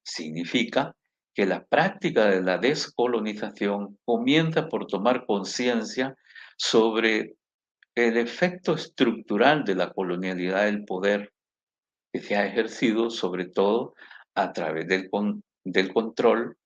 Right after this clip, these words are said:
del conocimiento y de la subjetividad por la cultura dominante, nos dice el autor. Un último tema que vemos de las experiencias latinoamericanas y, y del pueblo Auqui Totora Marca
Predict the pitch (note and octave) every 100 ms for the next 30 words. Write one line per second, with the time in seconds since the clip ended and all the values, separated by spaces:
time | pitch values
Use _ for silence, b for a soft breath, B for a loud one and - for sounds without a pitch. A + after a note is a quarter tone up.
0 | _ F#2+ C3 C#3 C#3 F2 E2+ - E2+ E2+
1 | D#2+ E2 - - _ _ _ _ _ -
2 | A2 G2+ F#2+ F#2 - - - - G2+ F#2+
3 | F2 F#2+ A2+ C#3+ _ _ _ _ - G#2+
4 | G2 F#2+ - F#2 F2+ C#3+ G#2+ E2+ D#2+ E2
5 | D2+ D2 - - _ - F#2 E2+ F#2+ -
6 | F2+ E2+ E2 - - - _ _ _ _
7 | _ _ _ _ - D#3+ D#3+ D#3 D#3 D#3
8 | D#3 D#3+ C#3+ A#2 D3 - _ _ _ _
9 | _ _ _ - G#2+ G#2+ A2+ B2+ C3 -
10 | - G#2 G2 F#2+ - G#2+ G#2 G#2+ G#2+ A#2
11 | A2+ A2+ A2+ A2+ A2+ A2 A#2 G#2 A2 A2+
12 | F#2+ F#2 F#2 - F#2+ F#2+ F2+ F2 E2 -
13 | G#2+ G#2+ A2 A2+ - A2 A2 - A2+ G#2
14 | - G#2+ G#2 G#2+ A2+ F#2 - G#2+